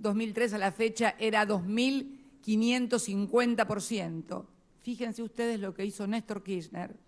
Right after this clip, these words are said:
sin haber en ese momento recuperado la administración de las F J P, porque esto nosotros lo estamos haciendo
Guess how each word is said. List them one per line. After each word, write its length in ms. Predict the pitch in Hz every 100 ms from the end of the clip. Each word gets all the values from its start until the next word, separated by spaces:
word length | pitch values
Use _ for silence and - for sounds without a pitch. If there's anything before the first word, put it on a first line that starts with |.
| _ _ _ _
sin 560 | - - 302 330 320 - - _ _ _ _ 202
haber 480 | 208 233 262 - - -
en 120 | 214
ese 220 | 220 -
momento 460 | 214 202 226 240 247
recuperado 1040 | 202 196 202 185 202 233 247 254 254 - - _
la 120 | - 202
administración 680 | 196 190 - 180 - 226
de 60 | 214
las 140 | 190
F 200 | 208 202
J 240 | 190 190 185
P, 160 | 185
porque 360 | - 185 160 254
esto 220 | 254 226
nosotros 420 | 180 175 220 190
lo 80 | 175
estamos 360 | 170 202 202 175
haciendo 760 | 151 208 240 240 202 170 -